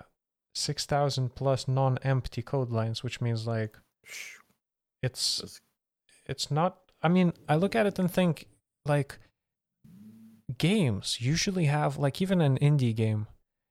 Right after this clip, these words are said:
Speaker 1: it's still gonna have something like ninety thousand lines of code or something, right?
Speaker 2: Right.
Speaker 1: Like,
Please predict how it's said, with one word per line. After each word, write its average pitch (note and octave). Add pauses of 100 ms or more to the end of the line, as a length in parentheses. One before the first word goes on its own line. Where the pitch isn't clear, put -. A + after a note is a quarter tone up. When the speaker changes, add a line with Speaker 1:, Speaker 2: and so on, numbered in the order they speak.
(180)
Speaker 1:
it's -
still B3
gonna F3+
have C3+
something B2+
like A2
ninety C3+
thousand C#3
lines D3+
of D3
code D#3
or D3+
something, D3+
right? B2 (500)
Speaker 2:
Right. A#2+
Speaker 1:
Like, A2+